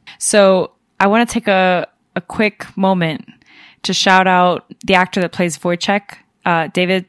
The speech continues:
Dastmalchian, I believe that's how you say his last name. I wanna say that twenty twenty-three is his year. I'm gonna make that declaration right now. We've seen him already in Boogeyman. We've talked about him in Boogeyman.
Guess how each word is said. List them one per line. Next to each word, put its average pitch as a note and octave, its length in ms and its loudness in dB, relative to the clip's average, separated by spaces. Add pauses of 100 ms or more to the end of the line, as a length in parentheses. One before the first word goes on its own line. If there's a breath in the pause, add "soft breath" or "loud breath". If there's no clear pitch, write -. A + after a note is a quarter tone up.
(120)
Dastmalchian, F#3+ 880 -2
I E4+ 80 -10
believe E4 280 -2
that's D4 140 -8
how D#4 80 2
you D4+ 80 0
say D4 140 -2
his C#4+ 140 -4
last C#4 200 -2
name. D4+ 200 -4 (440 loud breath)
I A3 80 8
wanna C4+ 220 6
say B3+ 160 2
that A3 140 -2
twenty G#3 240 0
twenty-three F#3+ 400 -2
is E3 100 -4
his D#3+ 180 -6
year. - 280 -4 (640)
I'm E3+ 140 2
gonna F3 160 2
make F3 220 0
that F3 140 4
declaration D#3+ 560 -4
right D#3 180 -6
now. C#3+ 220 -6 (360 loud breath)
We've A3 180 0
seen A#3 220 0
him G#3 360 0
already F#3 600 0 (500 loud breath)
in F3 260 0
Boogeyman. D#3+ 540 0 (240)
We've D#3+ 140 -6
talked D#3 200 -2
about D#3+ 200 -2
him F#3 80 -2
in F3+ 100 0
Boogeyman. D#3 420 -4